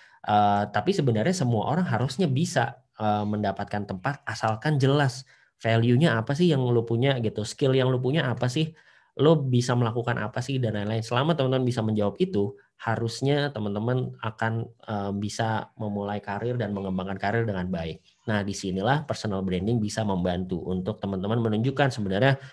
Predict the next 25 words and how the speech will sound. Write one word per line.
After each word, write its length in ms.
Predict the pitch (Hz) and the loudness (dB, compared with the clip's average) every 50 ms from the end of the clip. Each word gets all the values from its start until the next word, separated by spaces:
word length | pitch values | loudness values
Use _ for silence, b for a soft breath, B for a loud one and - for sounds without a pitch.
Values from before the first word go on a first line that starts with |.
| B B B B B B | B B B B B B
unique 320 | 123 123 123 123 117 113 113 | 4 6 6 6 6 4 4
value 400 | 110 107 110 110 113 113 123 139 | 4 4 4 2 4 4 4 4
lo 80 | 147 | 4
apa 400 | - 107 104 - 117 127 143 135 | 2 2 0 0 2 2 2 0
sehingga 320 | - 113 104 98 107 120 123 | 0 -2 -2 0 0 2 2
mem-, 240 | 117 101 101 - - | 2 0 0 -2 -2
membuka 400 | 110 107 101 101 98 120 120 - | 0 0 0 0 0 -2 -2 -4
kesempatan 560 | - 107 107 95 95 92 - 120 113 107 101 | -4 -4 -2 -2 -2 -4 -2 -2 -2 -2 -2
yang 80 | 98 | -4
kita 160 | - - - 92 | -4 -6 -6 -4
inginkan. 480 | 92 92 90 87 87 - - - - _ B B B B B B B B B B B B | -4 -4 -4 -4 -6 -8 -10 -12 -14 _ B B B B B B B B B B B B
Nah, 160 | 117 107 107 | 4 4 4
ini 400 | 107 110 131 156 160 165 165 143 | 4 4 2 4 4 4 4 4
yang 160 | 131 120 113 | 2 2 2
akan 240 | 113 110 107 113 113 | 2 0 0 0 0
kita 240 | 110 117 110 110 107 | 0 0 0 0 0
bahas 400 | 101 98 110 123 139 147 143 - - - | 0 0 2 4 4 4 4 0 -2 -4
kurang 160 | 113 107 107 | -2 -2 0
lebihnya, 320 | 104 98 104 101 123 131 | -2 0 2 4 4 4
teman-teman. 640 | 127 120 107 98 95 92 95 113 135 147 139 139 - | 2 0 -2 -2 -2 -2 -2 0 0 0 0 -4 -4
Eh, 480 | - - 101 98 95 95 95 98 98 95 | -4 -2 -2 -2 -2 -2 -2 -4 -4 -4
saya 320 | - - 110 117 113 113 | -4 -2 0 0 0 0
bikin 480 | 117 110 110 107 - - 131 127 123 117 | 0 -2 -2 -4 -2 0 2 2 4 4
dalam 320 | 104 101 101 101 101 98 | 4 2 2 0 0 -2
bentuk, 400 | 98 98 95 - 101 - - | -4 -4 -4 -6 -8 -8 -10